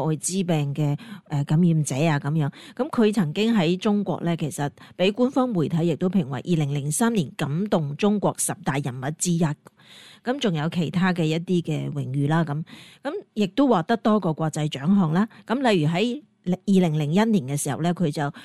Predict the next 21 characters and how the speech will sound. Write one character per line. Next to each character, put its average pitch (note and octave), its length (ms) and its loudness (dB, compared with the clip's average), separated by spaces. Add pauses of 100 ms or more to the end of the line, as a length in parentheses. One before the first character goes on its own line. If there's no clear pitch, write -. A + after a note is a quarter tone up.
(140)
獲 D#3 200 -2
得 F#3+ 180 0
呢 G3+ 100 2
個 D#3 140 -2
全 D3+ 280 0
球 F3+ 80 0 (100)
衛 C#3+ 160 0
生 G#3 220 2
理 D3+ 180 0
事 E3+ 160 0
會 E3+ 200 0
授 C#3 280 0
予 C#3+ 160 -2
佢 D3+ 380 -2
嘅 D#3 180 -2 (460)
呢 F3 120 0
一 G3+ 100 2
個 D#3+ 180 -2 (420)
喬 E3 220 2
納 E3 140 2
森 C4 260 0